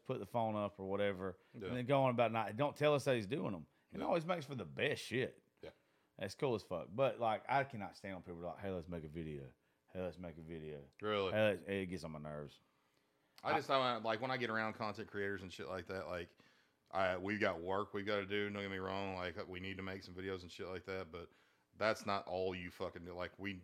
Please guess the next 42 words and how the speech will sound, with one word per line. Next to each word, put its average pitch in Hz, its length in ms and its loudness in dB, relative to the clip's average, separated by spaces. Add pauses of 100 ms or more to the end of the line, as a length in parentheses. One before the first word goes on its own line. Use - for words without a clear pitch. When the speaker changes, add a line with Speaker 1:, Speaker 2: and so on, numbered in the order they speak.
Speaker 2:
we 101 100 -4
take 95 280 -4
some 87 160 -16
time 87 240 -8
out 87 160 -10
just 87 180 -10
to 87 80 -14
fucking 82 340 -12
hang 87 260 -10
out, 85 140 -12 (100)
form 92 160 -10 (140)
relationships - 560 -14
and - 100 -20
shit. - 220 -16 (140)
You 104 80 -12
don't 101 140 -8
need 90 100 -12
to 80 80 -20
be 82 80 -14
recording 69 420 -16
all 67 120 -16
the - 160 -20
fucking - 160 -20
time. - 200 -20 (140)
Speaker 1:
You 104 160 -6
ain't 69 180 -12
fucking 78 300 -12
lying. 76 320 -18 (960)
Well, 117 160 4
dudes, 131 500 2
uh, 123 280 10
well, 110 80 6
I 117 100 8
appreciate 135 520 0
it, - 200 -8
and, 104 260 -2
uh, 107 260 8
I 107 120 6
hope 107 160 -2
y'all 107 180 4
have 101 280 2
a, 87 260 0